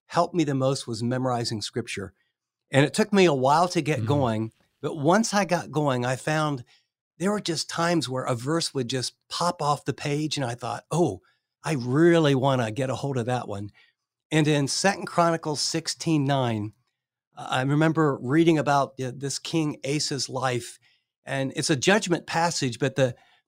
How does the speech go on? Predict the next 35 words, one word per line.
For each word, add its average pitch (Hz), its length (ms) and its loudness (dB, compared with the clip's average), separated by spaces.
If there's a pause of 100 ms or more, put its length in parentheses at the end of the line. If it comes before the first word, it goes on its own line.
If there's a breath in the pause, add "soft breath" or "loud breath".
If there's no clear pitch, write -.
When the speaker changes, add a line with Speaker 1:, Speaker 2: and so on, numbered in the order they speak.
(160)
Speaker 1:
the 156 80 -4
prophet 185 500 2
comes 175 320 2
to 131 200 0
him, 107 220 -8 (640)
and 151 120 0
he 147 60 2
says, 139 340 -2
"For - 180 -4
the 135 220 -2 (200)
eyes 196 380 0
of 190 100 0
the 175 100 2
Lord 151 300 0
go 135 140 0
to 170 300 -2
and 156 140 2
fro 123 340 -2
throughout 120 320 -8
the 110 100 -10
whole 127 280 -4
earth, 107 380 -10 (540)
that 131 140 -4
he 175 100 2
might 147 240 0
strongly 180 640 0
support 135 640 -6
those 151 600 -4 (400)
who 139 100 -6
are 113 100 -2
fully 131 360 -4
his, 101 480 -10 (560)
those 165 320 -2
whose 151 200 -2
hearts - 720 -4